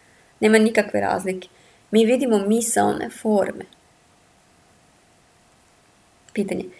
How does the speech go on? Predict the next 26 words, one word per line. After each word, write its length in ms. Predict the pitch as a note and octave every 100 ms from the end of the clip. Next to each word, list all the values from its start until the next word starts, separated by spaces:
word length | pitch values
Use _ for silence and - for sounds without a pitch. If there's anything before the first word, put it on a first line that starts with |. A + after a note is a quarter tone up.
| - _ -
Drugim 220 | A3+ A#3
rečima, 380 | F#3+ F#3 A3+ G3+
ne 140 | F3+
vidite 360 | A3+ C#4 A3 G#3
pisanje, 380 | F3+ - D#4+
već 220 | G#3+ G3+ -
značenje 640 | - G3 G3 G3 G3+ A#3+ G3+
iza 180 | G3 F#3+
napisanog. 880 | F3+ F3+ F3+ F#3 F#3 - - - - _ _ _ _ _ _ _ _
Odgovor. 420 | - F#3+ G3 - - _ _ _ _
Da, 340 | - A3 F#3 -
tako 320 | - F#3+ -
je. 80 | - - _ _ _ _ _ _ _ _ _
Možemo 280 | G3+ C4 C#4
mi 120 | C4+
da 60 | A3+
vidimo 300 | A3 A#3+ G#3
i 100 | - -
pisanje 380 | F#3+ F#3+ G#3+ -
kao 140 | G3+
što 140 | -
možemo 340 | G3+ G3 G3 F#3+
da 80 | G3
vidimo 260 | G3 F#3+
ljudsko 320 | F#3 F3+ -
telo, 360 | F#3 - F3+ -